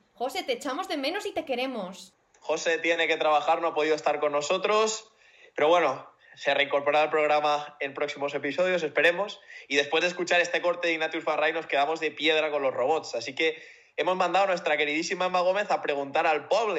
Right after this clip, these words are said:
Speaker 2: Cuéntanos un poquito de qué has preguntado hoy a, a nuestros queridísimos colaboradores y colaboradoras.
Speaker 1: Pues a ver, para este programa con dos temáticas que parece que no tengan nada que ver,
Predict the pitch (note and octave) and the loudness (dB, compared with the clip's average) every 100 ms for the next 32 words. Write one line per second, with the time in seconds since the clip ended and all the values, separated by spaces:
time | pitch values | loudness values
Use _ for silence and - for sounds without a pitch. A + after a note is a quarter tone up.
0 | C3 E3 F#3+ F#3 F#3+ F#3 F3 F3 F3 G#3+ | -2 -4 -2 -4 -6 -8 -8 -8 -6 -2
1 | D#3+ D#3+ E3+ - G3+ F3 D#3+ D3+ D3 D3 | -2 -2 -4 -4 -4 -2 2 2 4 2
2 | C3+ B2 C3+ C#3 C#3+ C#3 C#3 C3+ - D3+ | 2 0 -2 -2 -4 -4 -6 -6 -4 0
3 | C#3+ C#3+ E3 - D#3 C#3+ C#3 - C#3 C3+ | 0 0 -2 -2 -2 -2 -4 -2 0 2
4 | B2+ A#2+ C3 B2+ B2 A#2+ A2 A2 A2 A#2 | 4 2 2 0 -4 -2 -2 -2 -2 2
5 | D#3+ C#3+ - - _ _ _ _ E4 C#4+ | 2 2 -4 -14 _ _ _ _ -2 -2
6 | - A#3 E3 E3 - _ C4 D4 E4+ G#4 | -2 -6 -6 -8 -20 _ 0 2 0 -4
7 | G4 F#4+ F4+ E4+ D4+ D4 D4+ D4 C#4 C#4+ | -4 -2 -2 -4 -4 -4 -6 -10 -10 -8
8 | B3 A#3+ - A3 G3 G#3 D4 D#4 D4 C4+ | -8 -8 -10 -8 -6 -8 -8 -10 -8 -8
9 | A#3 A3 A#3 A3+ G3+ G3+ F#3+ - | -8 -6 -6 -6 -6 -6 -4 -6